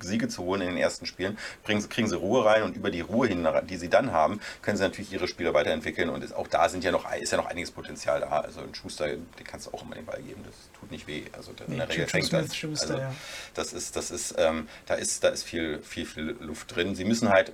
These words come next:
Speaker 1: Ruhe bewahren und sie müssen halt die Spiele eng gest-,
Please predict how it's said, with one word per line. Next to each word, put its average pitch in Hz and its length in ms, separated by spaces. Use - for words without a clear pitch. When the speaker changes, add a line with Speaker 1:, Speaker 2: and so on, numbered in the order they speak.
Speaker 1:
Ruhe 131 300
bewahren 107 380
und 92 100
sie 98 80
müssen 101 240
halt 87 180
die 101 160
Spiele 107 260
eng 113 340
gest-, - 260